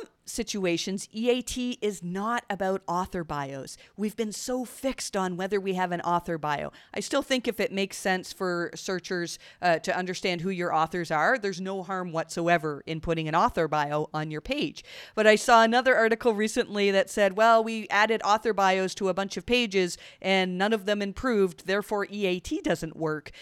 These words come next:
And these were all transactional pages where if I'm gonna go buy a product,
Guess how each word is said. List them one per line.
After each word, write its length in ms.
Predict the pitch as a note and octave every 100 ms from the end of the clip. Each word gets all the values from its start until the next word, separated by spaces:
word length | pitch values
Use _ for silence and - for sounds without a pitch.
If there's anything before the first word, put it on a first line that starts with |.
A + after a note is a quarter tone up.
| - -
And 160 | A#3
these 160 | C#4 C#4+
were 200 | C4+ -
all 320 | G#3 G#3+ A3
transactional 720 | - A3+ A3 C#4+ F#4+ G#3 D#3+
pages 520 | D#3 D#3 D3+ C#3+ - - - -
where 160 | G#3+
if 120 | A3 A#3+
I'm 160 | C4+
gonna 140 | B3+ A#3+
go 160 | A3+
buy 320 | F#3 F#3+ G3
a 120 | B3 F#3
product, 600 | - A#3+ G#3+ D#3+ -